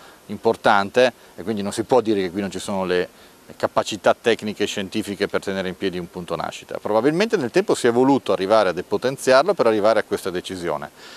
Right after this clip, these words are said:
Noi siamo felici che Cavalese e Cles mantengano i punti nascita, ben venga,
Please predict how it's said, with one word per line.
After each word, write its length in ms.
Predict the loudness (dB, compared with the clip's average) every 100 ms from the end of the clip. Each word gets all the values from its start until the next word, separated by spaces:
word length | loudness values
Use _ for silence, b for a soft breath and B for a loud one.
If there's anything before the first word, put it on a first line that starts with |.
| B B
Noi 100 | 0
siamo 300 | 2 4 2
felici 580 | 0 2 2 4 0 -2
che 320 | 2 4 4 2 -14 -20 0
Cavalese 920 | 4 6 6 6 4 4 4 4 0 B B -10
e 160 | -10
Cles 420 | -2 2 4 2 0
mantengano 840 | -2 -2 0 0 2 0 0 -4
i 60 |
punti 300 | -6 -8 -6
nascita, 600 | -2 0 0 -2 2 2
ben 500 | 2 -4 -12 -4 -2
venga, 460 | 2 0 2 2 2